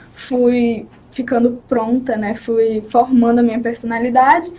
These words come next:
E aí, com, quando eu cheguei aos meus onze anos,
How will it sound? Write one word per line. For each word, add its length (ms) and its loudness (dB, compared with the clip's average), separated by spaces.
E 160 -2
aí, 280 2
com, 340 -4
quando 260 0
eu 80 4
cheguei 260 -2
aos 140 0
meus 340 0
onze 380 -6
anos, 560 -12